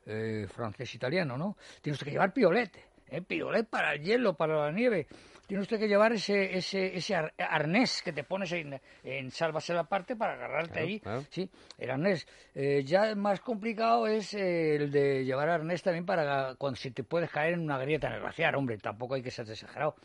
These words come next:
Speaker 1: Bueno, pues, <laughs> habla del G P S. Pues yo, eh,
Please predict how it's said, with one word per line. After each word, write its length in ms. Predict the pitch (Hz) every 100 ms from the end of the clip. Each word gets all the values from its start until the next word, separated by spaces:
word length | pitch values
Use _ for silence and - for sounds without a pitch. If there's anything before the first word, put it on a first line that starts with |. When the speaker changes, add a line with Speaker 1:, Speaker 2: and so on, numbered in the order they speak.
| - - -
Speaker 1:
Bueno, 240 | - 208 165
pues, 240 | 143 - - - - -
<laughs> 380 | - 127 143 -
habla 220 | 156 156
del 120 | 143 135
G 160 | 143
P 160 | - 185
S. 240 | 202 127 - - -
Pues 200 | 156 139
yo, 600 | 135 151 139 147 131
eh, 40 | 123